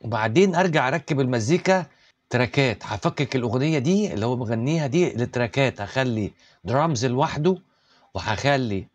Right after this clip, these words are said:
الساكسفون لوحده، والباس لوحده، والجيتار لوحده، البيانو لوحده، السترينجز لوحدها، والفوكالز لوحده.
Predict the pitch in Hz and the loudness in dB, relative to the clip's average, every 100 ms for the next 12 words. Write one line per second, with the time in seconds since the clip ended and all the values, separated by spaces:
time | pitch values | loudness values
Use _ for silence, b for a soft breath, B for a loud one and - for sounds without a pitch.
0 | _ - - 131 - - 151 139 143 170 | _ -14 -4 -4 -4 -4 -2 0 0 0
1 | 147 185 185 _ _ _ - 98 95 147 | 2 2 0 _ _ _ -6 -4 0 0
2 | - 131 160 - 143 160 123 101 - 151 | 0 0 0 0 -2 0 -2 -2 0 0
3 | 143 143 160 160 - 117 135 143 127 160 | 0 0 0 -2 -2 -2 -2 0 -2 -2
4 | 160 160 143 - 143 170 - 120 120 113 | -2 -4 -4 -4 -2 -2 -4 -4 -6 -2
5 | 147 151 110 98 165 - 135 92 107 101 | -4 -2 -2 2 2 2 -2 -2 -2 -2
6 | 92 - | -4 -8